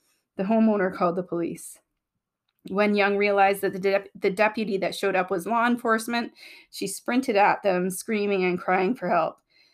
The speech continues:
She grabbed onto the deputy and s-, frantically said, "My husband is trying to kill me. Help me." She still had duct tape, and he was still in the forest at this point. That's what she told them. She still had duct tape wrapped around her neck, lower face, and ankles, and there was extensive bruising to the legs,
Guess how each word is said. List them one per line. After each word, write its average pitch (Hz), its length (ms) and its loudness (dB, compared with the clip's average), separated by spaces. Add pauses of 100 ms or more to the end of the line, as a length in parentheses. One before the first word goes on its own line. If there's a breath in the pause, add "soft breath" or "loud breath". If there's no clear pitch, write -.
(100 soft breath)
She - 160 -12
grabbed 208 380 2
onto 202 200 2
the 196 120 -2
deputy 185 580 0
and 175 140 0
s-, - 220 -8 (200)
frantically 214 540 0
said, 196 200 0
"My 170 140 0
husband 208 400 0
is 196 140 -2
trying 226 240 -2
to 175 40 0
kill 214 280 0
me. 202 160 -2
Help 214 240 2
me." 170 340 -4 (160)
She - 160 -12
still 214 240 0
had 190 420 -2 (300)
duct 208 260 -4
tape, 202 220 -2
and 208 140 -2
he 220 80 0
was 220 120 -2
still 247 200 2
in 269 100 2
the 202 80 0
forest 196 400 0
at - 100 -4
this 170 140 -6
point. 143 240 -6
That's 190 180 -6
what - 120 -8
she - 80 -18
told - 280 -8
them. - 220 -6 (1000 loud breath)
She 226 240 -6
still 240 340 4
had 214 260 4
duct 180 240 0
tape 196 300 2
wrapped 190 340 0
around 226 280 0
her 208 80 0
neck, 202 440 -2
lower 185 280 2
face, 170 340 -4
and 170 100 -4
ankles, 156 560 -4
and 175 120 -6
there 175 100 -2
was 190 140 -2
extensive 196 680 -4
bruising 185 380 2
to 170 100 -8
the 180 80 0
legs, 175 320 2